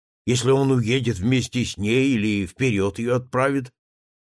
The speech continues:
то для него же удобнее, — сказал Самойленко. Он даже рад будет. Ну, прощай.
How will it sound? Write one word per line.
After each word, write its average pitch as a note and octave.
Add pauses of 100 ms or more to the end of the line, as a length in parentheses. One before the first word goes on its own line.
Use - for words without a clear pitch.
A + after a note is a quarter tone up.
(320)
то F#2+
для G2
него F2
же B2
удобнее, — A#3+
сказал -
Самойленко. - (600)
Он B2
даже C3
рад E3
будет. A#3+ (720)
Ну, B3+
прощай. -